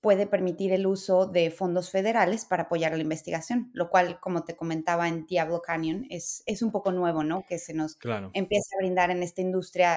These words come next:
Speaker 1: estos fondos gubernamentales para el desarrollo de, de estas tecnologías, ¿no? Esta ep-, apuesta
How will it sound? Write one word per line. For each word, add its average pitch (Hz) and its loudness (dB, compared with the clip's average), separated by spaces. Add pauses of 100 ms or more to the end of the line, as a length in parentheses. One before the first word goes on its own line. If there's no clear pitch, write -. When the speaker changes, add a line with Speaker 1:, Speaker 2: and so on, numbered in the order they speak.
Speaker 1:
estos 170 -4
fondos 180 0
gubernamentales 170 -2
para 156 -4
el 151 -8
desarrollo 156 -2
de, - -8 (280)
de 165 2
estas 170 -2
tecnologías, 156 -4
¿no? 170 -2
Esta 175 -2
ep-, - -6 (160)
apuesta 208 -2